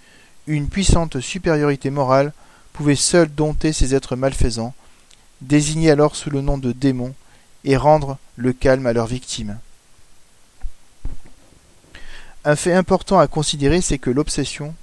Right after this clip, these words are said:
de quelque nature qu'elle soit, est indépendante de la médiumnité, et qu'on la rencontre à tous les degrés, principalement la dernière, chez une foule d'individus qui n'ont jamais entendu parler de spiritisme.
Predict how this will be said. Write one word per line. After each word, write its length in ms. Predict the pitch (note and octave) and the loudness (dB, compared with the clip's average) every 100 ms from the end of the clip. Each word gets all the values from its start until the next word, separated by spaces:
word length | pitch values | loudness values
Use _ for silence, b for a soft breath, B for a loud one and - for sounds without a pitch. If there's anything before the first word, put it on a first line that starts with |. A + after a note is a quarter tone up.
| - | -12
de 160 | A#2 | -8
quelque 260 | B2 D3 C#3 | -4 -4 -2
nature 340 | C3 A#2 B2 | -4 -4 -6
qu'elle 200 | - B2 | -6 -8
soit, 260 | - D3 D3 | -6 -8 -8
est 160 | C#3+ - | -6 -4
indépendante 720 | D#3 D3+ D3 C#3 C#3 D3 - - | -2 -2 -2 -2 -2 -4 -6 -16
de 140 | B2 A#2 | -6 -4
la 100 | A2 | -2
médiumnité, 640 | C3+ C3+ C3 A#2+ - G#2 - B B B B | -4 -6 -8 -8 -10 -10 -12 B B B B
et 80 | B2 | -4
qu'on 160 | C#3 | 0
la 140 | C3 B2 | 2 2
rencontre 560 | C#3 - D#3 D#3+ - - | 0 -4 -6 -6 -8 -8
à 80 | B2 | -8
tous 160 | - E3+ | -6 -4
les 120 | D3 | -4
degrés, 420 | C3+ A#2+ B2+ D3 - b b b - | -2 -2 -2 -4 -6 b b b -14
principalement 720 | - E3+ D#3 - D#3 C#3 C3 | -4 -2 -2 -2 -2 0 0
la 100 | C#3+ | 6
dernière, 460 | C#3+ B2+ B2+ C3+ C#3 | 6 6 2 -4 -4
chez 180 | C3+ | -4
une 140 | C3 C3 | -4 0
foule 180 | - D#3+ | 0 0
d'individus 560 | D3+ C#3 C#3+ C#3+ D#3+ | -2 -4 -8 -8 -8
qui 140 | - C#3+ | -8 -8
n'ont 160 | C3+ | -6
jamais 220 | C3+ D#3 | -4 -2
entendu 300 | E3+ D3+ C#3+ | -2 -4 -6
parler 280 | C#3 C#3 D3 | -2 0 0
de 80 | C3+ | -2
spiritisme. 680 | B2 - C3+ - C3+ A#2 | -6 -6 -6 -6 -4 -4